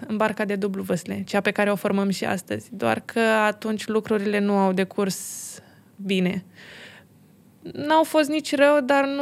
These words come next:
a fost ce ar fi trebuit să fie. Noi am mers la campionatul european de juniori și am venit pe locul patru.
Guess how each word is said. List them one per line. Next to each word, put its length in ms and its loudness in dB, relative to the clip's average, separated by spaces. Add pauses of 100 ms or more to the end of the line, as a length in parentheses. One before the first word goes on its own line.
a 80 4
fost 240 0
ce 120 2
ar 80 2
fi 100 -6
trebuit 300 -4
să 100 -2
fie. 420 -4
Noi 380 -2
am 80 0
mers 220 -2
la 100 -2
campionatul 520 -2
european 400 0
de 80 -2
juniori 480 -2
și 520 -6
am 80 0
venit 220 2
pe 80 -2
locul 280 -4
patru. 500 -2